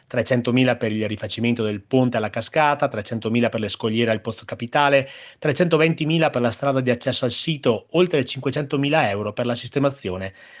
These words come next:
dell'ex centro visitatori del parco. Il dato di fatto, tuttavia, è che coloro che manifestano interesse nei confronti della gestione di Valle Imperina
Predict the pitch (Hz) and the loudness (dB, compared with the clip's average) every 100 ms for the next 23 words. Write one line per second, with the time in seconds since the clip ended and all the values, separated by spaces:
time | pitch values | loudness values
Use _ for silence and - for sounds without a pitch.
0 | - 139 147 151 - - 127 107 117 113 | -2 2 4 2 -4 0 0 0 -2 -2
1 | 117 151 139 101 95 117 - 92 78 - | 0 -2 -2 -4 -2 -6 -4 -4 -6 -16
2 | - _ _ _ - 135 135 131 123 117 | -20 _ _ _ -6 0 0 2 -2 0
3 | 139 127 - 123 110 _ _ _ _ _ | 2 2 0 0 0 _ _ _ _ _
4 | _ - 120 131 131 143 127 - - - | _ -14 0 2 4 4 2 -4 -20 -20
5 | - 123 147 147 160 170 156 131 131 131 | -10 -4 -2 4 6 6 6 4 4 2
6 | 151 139 127 120 127 143 135 131 113 104 | 0 2 0 2 4 4 2 -4 -6 -4
7 | 110 104 139 139 127 110 107 110 - 139 | -6 2 4 4 0 -2 -4 -6 0 2
8 | 120 120 123 120 147 165 143 | 4 2 2 0 0 2 2